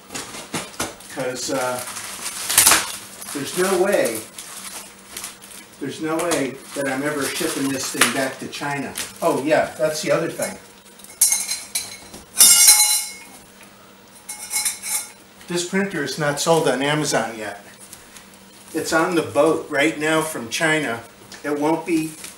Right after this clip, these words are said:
in the States for another month.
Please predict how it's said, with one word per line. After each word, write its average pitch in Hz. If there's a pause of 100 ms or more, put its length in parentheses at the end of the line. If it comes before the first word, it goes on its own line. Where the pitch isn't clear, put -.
(880)
in 165
the 143
States 160
for -
another 143
month. 123